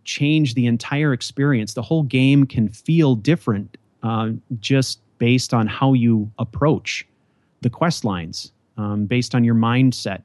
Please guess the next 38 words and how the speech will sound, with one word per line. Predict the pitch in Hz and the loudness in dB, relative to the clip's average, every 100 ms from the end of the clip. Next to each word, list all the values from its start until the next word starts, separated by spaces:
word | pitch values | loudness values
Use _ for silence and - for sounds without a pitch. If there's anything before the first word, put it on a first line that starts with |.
| - | -10
when | 110 | -6
you | 107 | -4
go | 104 104 | -2 -2
in. | 135 113 104 | 0 0 -2
So | - 117 113 - - - - | 0 0 -2 -6 -20 -20 -4
what | 131 | 0
we | 139 | 0
try | 131 196 | 0 0
to | 262 | 2
do | 147 165 180 | 2 2 0
is | 147 - | -2 -4
help | 147 165 | -6 -6
people, | - 170 170 170 170 160 | -6 -6 -4 -4 -2 -4
you | 143 | -4
know, | 165 | -6
come | - 139 | -4 -2
up | 160 | -2
with | - | -2
ideas | 143 139 135 151 143 | -2 0 2 0 0
like | 135 - | -2 -2
that | 120 147 156 | -2 0 2
and | 123 107 | 0 2
give | 127 | 0
'em | 139 131 | 2 2
some, | - 120 117 113 - | 0 0 0 -4 -10
some, | 127 - 117 113 113 123 - | -8 -2 0 0 -4 -10 -18
uh, | - - - 127 - | -16 -14 -14 -16 0
food | 135 135 | 2 2
for | - 131 | 0 0
thought, | 123 123 165 - _ _ _ - | 2 2 0 -6 _ _ _ -8
some | 110 107 | -4 0
links | 127 135 - | 2 2 0
to | - | -6
some | 113 117 | -4 -4
stuff | 113 - 123 - | -4 0 0 0
that | 110 | -2
may | 117 113 | 0 0
support | - - 117 123 | -4 -6 -2 -2